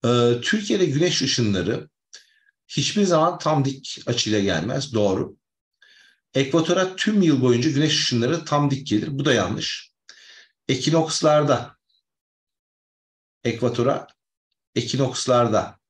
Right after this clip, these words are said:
tam dik gelir. İki kere yılda. Genelde iyi dike yakın gelir ama tam dik gelmesi sadece ekinokslardadır.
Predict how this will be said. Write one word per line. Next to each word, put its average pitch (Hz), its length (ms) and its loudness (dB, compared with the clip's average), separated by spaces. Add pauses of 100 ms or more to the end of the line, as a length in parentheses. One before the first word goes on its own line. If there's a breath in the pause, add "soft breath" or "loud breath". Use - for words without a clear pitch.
(180)
tam 85 240 -4
dik 80 180 -10
gelir. - 460 -6 (400)
İki 131 220 -2
kere 82 460 -4
yılda. 92 500 -4 (1500 loud breath)
Genelde 190 680 2 (160)
iyi 160 420 2
dike 110 200 0
yakın 135 340 2
gelir 107 220 2
ama 143 300 0
tam 156 280 0
dik 104 140 -4
gelmesi 95 360 -4
sadece 104 340 0
ekinokslardadır. - 1000 -6